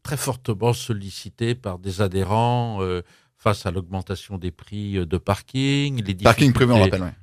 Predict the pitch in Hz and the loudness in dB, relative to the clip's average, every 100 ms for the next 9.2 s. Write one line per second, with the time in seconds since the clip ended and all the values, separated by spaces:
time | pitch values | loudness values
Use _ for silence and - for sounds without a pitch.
0 | - 101 90 90 90 85 64 85 90 - | -6 -2 -2 -4 -6 -8 -10 -10 -8 -2
1 | 92 101 - 170 101 90 98 87 95 - | 0 0 0 0 0 -2 -6 -4 -6 -6
2 | 95 85 101 95 143 185 220 - - - | -8 -6 -4 0 2 0 -4 -16 -20 -20
3 | _ - 147 127 135 147 156 127 - - | _ 2 2 2 0 2 2 0 -6 -8
4 | 113 110 107 101 - 143 123 123 139 120 | -4 -2 -2 -4 -6 -4 -4 -2 -2 0
5 | 110 - - 127 127 127 120 107 92 92 | 0 -2 -8 -2 0 2 0 0 -2 0
6 | 92 95 110 87 85 80 78 78 85 87 | 0 2 2 0 -4 -6 -6 -8 -6 -8
7 | - - 95 110 107 90 85 110 - 101 | -8 -8 -4 0 0 0 0 -2 -4 -2
8 | 98 107 - - 90 151 175 85 - - | -2 -2 -8 -8 -4 -2 -2 -8 -10 -6
9 | 87 82 | -4 -4